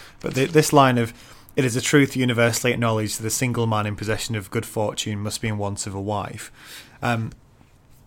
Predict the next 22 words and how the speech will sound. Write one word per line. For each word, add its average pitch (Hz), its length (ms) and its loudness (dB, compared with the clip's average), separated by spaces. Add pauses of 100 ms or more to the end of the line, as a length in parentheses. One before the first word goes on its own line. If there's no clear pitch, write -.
(480)
one 143 180 6
of 143 80 6
the, 123 220 2
one 143 180 4
of 135 100 4
the 101 320 0 (160)
ideas 110 460 0
around 101 200 -2
this 95 120 -10
book - 260 -8
is 95 180 -6
that 101 260 -2 (440)
the 117 140 -4
real 123 360 4
theme 123 440 0
of 98 160 -8
the 104 80 -6
book - 520 -8 (540)
is, 107 520 0 (160)
is 107 320 0
that 113 280 4
inverted, 117 800 -2